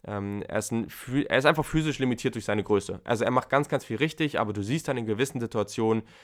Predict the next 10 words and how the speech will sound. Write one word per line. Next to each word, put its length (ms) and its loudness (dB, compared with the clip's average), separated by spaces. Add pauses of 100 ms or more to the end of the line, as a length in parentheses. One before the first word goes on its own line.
(120)
spielt 360 2
er 120 4
eben 280 0
wirk-, 240 0
gegen 220 -2
wirklich 260 0
große, 380 0 (180)
ähm, 240 -4
Wide 160 0
Receiver. 460 0